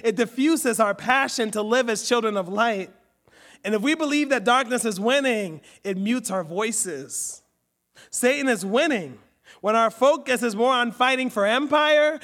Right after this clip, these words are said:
and whether you call that empire America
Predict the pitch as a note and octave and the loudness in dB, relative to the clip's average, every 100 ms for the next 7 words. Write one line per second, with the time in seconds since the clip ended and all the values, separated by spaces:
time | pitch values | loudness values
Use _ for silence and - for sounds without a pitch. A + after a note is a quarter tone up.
0 | - G3+ A3+ D4+ E4 D4+ C#4+ C#4+ C#4 C4 | -6 0 2 4 4 2 2 2 4 2
1 | C4+ C#4 B3+ B3 A#3+ F#3+ F3+ F3+ A#3 D#4 | 2 2 2 4 4 2 -2 2 4 4
2 | D#4 D#4 D4+ D4+ | 4 2 2 0